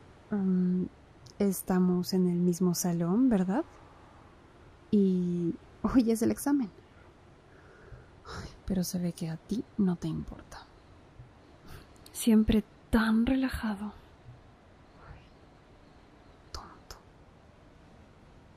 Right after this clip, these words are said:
Yo estoy llegando tarde porque, pues, porque tuve algo importante que hacer temprano.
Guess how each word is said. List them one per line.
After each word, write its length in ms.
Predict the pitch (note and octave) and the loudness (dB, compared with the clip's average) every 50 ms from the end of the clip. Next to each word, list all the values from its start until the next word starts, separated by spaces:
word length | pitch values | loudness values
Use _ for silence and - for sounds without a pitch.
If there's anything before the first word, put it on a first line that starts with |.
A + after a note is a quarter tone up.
| - - - - - - - - - - - - - - - - - - - - - G#3 G#3 - - | -20 -20 -20 -20 -20 -20 -20 -20 -20 -20 -20 -20 -20 -20 -20 -20 -20 -20 -10 -8 -8 -8 -8 -4 0
Yo 320 | - A3+ G#3+ G#3 A3 A#3+ | 2 2 2 2 2 0
estoy 500 | A#3+ A#3 G#3+ - - - - G#3+ G#3 G3 | 0 0 -2 -4 -6 -4 0 0 2 2
llegando 420 | F3+ G#3 G3 F#3+ F#3+ F#3 F#3+ G3 F#3+ | 2 0 0 2 2 2 2 0 0
tarde 480 | - G3 F3+ F3+ F#3+ F#3 F#3 F#3 F#3 - - - - - - - - - | 0 -2 -2 -2 -2 -2 -2 -2 -4 -8 -14 -20 -20 -20 -20 -20 -12 -8
porque, 720 | - F#3+ F#3 F#3 - - F#3 F3 F3 F3 E3+ - - B3+ - - - - - - - - - - - - | -6 -6 -6 -6 -6 -6 -6 -4 -4 -6 -8 -8 -10 -12 -14 -18 -20 -20 -20 -20 -20 -20 -20 -20 -8 -4
pues, 420 | - G#3+ G#3 G3+ F#3+ - - - - - - - - - - - - - - - - - - - - - - - - - - - - - - - - - - - - - - - | -2 0 0 0 -2 -6 -10 -12 -14 -18 -20 -20 -20 -20 -20 -20 -20 -20 -20 -20 -20 -20 -20 -20 -20 -20 -20 -20 -20 -20 -20 -20 -20 -20 -20 -20 -20 -20 -20 -20 -20 -10 -2 0
porque 280 | C#4 C4 - C4+ C4 - - - - - | 2 2 2 0 -2 -2 -6 -8 -2 0
tuve 300 | C#4+ D#4 F4 F#4 F#4 E4+ | 2 4 4 6 6 4
algo 260 | D4 C#4 B3+ B3 A#3 | 4 2 2 2 2
importante 800 | A3 G#3+ G#3 G#3+ G#3+ G#3+ - - A3 G3+ G3+ F#3+ F#3 F#3+ F3+ | 2 2 0 0 0 -2 0 2 4 4 4 2 2 -2 -4
que 120 | - - - | -4 -6 -8
hacer 220 | G3 - G3+ F#3+ | -6 -6 -6 -4
temprano. 440 | - F#3+ F#3 F#3 F#3 F3 F3 F3 | -2 -2 -2 0 -2 -4 -4 -6